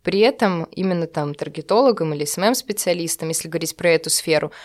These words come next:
а они просто понимают, что там есть деньги, и они создают вот, э, свою там компанию какую-то, да.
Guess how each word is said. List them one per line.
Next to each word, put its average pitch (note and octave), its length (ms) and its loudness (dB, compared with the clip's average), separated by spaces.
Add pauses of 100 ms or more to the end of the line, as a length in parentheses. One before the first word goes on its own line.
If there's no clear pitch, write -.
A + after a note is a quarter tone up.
(140)
а - 80 0
они F#3 140 2
просто A3 300 -2
понимают, F3+ 400 -2
что - 120 -6
там F3 120 0
есть F3 220 -6
деньги, B3+ 520 -2
и D#3 60 -4
они E3 180 0
создают F3 540 -4
вот, E3+ 280 -4
э, D3 240 -4
свою D#3 320 -6
там D#3 160 -8
компанию D3+ 520 -6
какую-то, D3+ 480 -10
да. F#3+ 220 -4